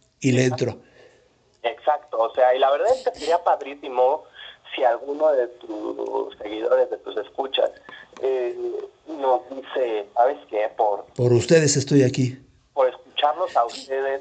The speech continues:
Speaker 2: estoy trabajando en X proyecto, en X medio".
Speaker 1: Ándale, eso sería bonito.
Speaker 2: Eso de verdad sería increíble. Es una profesión,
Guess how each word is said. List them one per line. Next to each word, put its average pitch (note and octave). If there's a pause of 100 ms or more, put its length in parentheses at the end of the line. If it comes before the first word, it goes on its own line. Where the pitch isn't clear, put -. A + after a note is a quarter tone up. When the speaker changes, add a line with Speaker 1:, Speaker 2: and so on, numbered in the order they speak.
Speaker 2:
estoy A#2
trabajando B2+
en B2
X B2 (260)
proyecto, A2+
en A#2+
X - (100)
medio". A2+
Speaker 1:
Ándale, A2+
eso A#2+
sería A#2
bonito. A2 (400)
Speaker 2:
Eso C3+
de A2+
verdad A2
sería -
increíble. G#2+ (1120)
Es G#3+ (180)
una C4
profesión, F#3